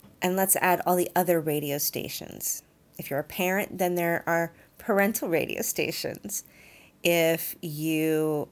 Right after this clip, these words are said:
own your own business, there are certainly lots of radio stations devoted to that.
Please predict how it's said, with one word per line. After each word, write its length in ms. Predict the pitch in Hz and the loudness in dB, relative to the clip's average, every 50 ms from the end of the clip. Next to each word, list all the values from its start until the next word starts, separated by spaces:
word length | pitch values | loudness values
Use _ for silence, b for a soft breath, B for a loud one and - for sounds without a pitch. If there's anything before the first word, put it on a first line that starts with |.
| _ - | _ -4
own 180 | - 175 170 175 | -2 -2 0 0
your 160 | 165 165 160 | -2 -2 -2
own 160 | 160 160 160 | -2 -2 0
business, 680 | 160 226 240 240 202 202 185 196 196 - - - - - b b b b b b b b b b b - - _ _ _ - | 2 4 4 4 4 2 2 2 2 2 2 2 0 -4 b b b b b b b b b b b -20 -20 _ _ _ -6
there 200 | - 147 151 156 | -2 -2 0 0
are 40 | 147 | 2
certainly 460 | - - - 170 143 156 170 170 170 | 2 2 2 2 0 0 0 -2 0
lots 240 | 165 180 190 - - | 0 -2 -2 0 -2
of 120 | 175 165 | 0 2
radio 260 | 196 190 190 196 196 | 2 2 2 4 2
stations 460 | 185 190 - 196 185 180 - 190 190 - | 2 2 2 0 0 0 0 -2 -4 -4
devoted 380 | - 170 170 180 180 175 170 - | -4 0 2 2 2 2 0 -2
to 100 | - 170 | -2 -4
that. 460 | 160 160 135 - - - - - - | -2 -4 -6 -6 -8 -10 -12 -12 -12